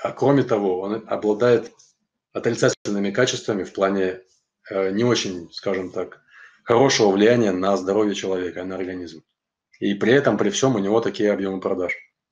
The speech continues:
Это здесь ещё есть другие пре-, препараты тоже, Rituxan, Tarceva, это тоже всё противоопухолевые средства.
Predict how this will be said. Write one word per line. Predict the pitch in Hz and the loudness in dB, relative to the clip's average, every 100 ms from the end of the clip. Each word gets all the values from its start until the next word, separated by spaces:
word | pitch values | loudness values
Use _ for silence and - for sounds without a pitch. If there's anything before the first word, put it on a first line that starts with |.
| _ _ _ _ _ _ _ - - - | _ _ _ _ _ _ _ -20 -12 -4
Это | 117 | 0
здесь | 113 113 | 2 2
ещё | - 104 | 2 2
есть | 95 | 2
другие | 92 120 151 156 | 2 4 4 4
пре-, | 135 | 2
препараты | - 117 127 127 117 | -2 -2 2 4 2
тоже, | - 104 90 | 0 0 0
Rituxan, | 95 92 - 127 139 - _ _ _ - | -4 -8 2 2 2 -4 _ _ _ -8
Tarceva, | 101 - 131 131 | -6 0 2 4
это | 98 95 | 2 0
тоже | 101 90 | -4 -4
всё | - 98 | -6 -8
противоопухолевые | 104 95 101 107 - 101 95 92 | -6 -6 -4 -4 -6 -6 -6 -6
средства. | - 82 - 95 | -8 -12 -12 -20